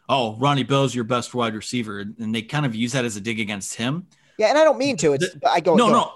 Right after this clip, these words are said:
Speaker 1: I know, I know you're not. But,
Speaker 2: Yeah.
Speaker 1: uh, the dig is against the fact that they can't find anyone else.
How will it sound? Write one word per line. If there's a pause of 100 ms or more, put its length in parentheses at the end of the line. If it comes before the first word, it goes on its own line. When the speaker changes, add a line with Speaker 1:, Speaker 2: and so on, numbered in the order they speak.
(140)
Speaker 1:
I
know,
I
know
you're
not.
But,
Speaker 2:
Yeah.
Speaker 1:
uh, (120)
the
dig
is
against (320)
the
fact
that
they
can't
find
anyone
else.